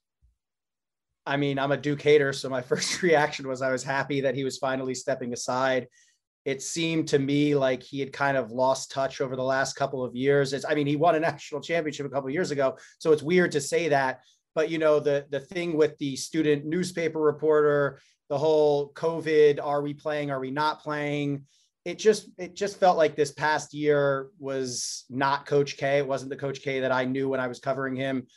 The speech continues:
when I went to Elon University and I was working for the Burlington Times News. Um, you know, but at the end of the day, kind of like Phil Mickelson winning the P G A Championship, I eventually got over my personal dislike of the person.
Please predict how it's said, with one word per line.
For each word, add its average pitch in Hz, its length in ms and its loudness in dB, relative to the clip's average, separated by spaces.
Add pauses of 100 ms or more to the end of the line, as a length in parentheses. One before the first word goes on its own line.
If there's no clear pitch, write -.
(200)
when 135 120 -2
I - 20 2
went 135 140 -2
to 147 100 -6
Elon 135 200 -2
University 131 480 -4
and 131 80 -4
I 127 40 -2
was 123 120 -6
working 131 280 -6
for 135 120 -10
the 123 80 -8
Burlington 131 440 -4
Times 127 320 -4
News. 139 460 -2 (460)
Um, 127 800 -2 (120)
you 165 160 -2
know, 147 260 6 (220)
but 214 220 4
at 196 120 0
the 190 140 -2
end 196 100 0
of 180 60 -6
the 156 80 -6
day, 170 240 0
kind 165 240 -2
of 147 80 -4
like 147 240 -2
Phil 156 220 0
Mickelson 151 560 -4
winning 147 360 -2 (220)
the 151 80 -8
P 160 180 -8
G 143 180 0
A 143 60 6
Championship, 143 800 0 (360)
I 147 580 2
eventually 160 640 0
got 151 260 -2
over 151 300 0
my 139 400 -4 (180)
personal 156 560 0
dislike 143 760 0
of 143 180 -2
the 160 100 -2
person. 202 600 -2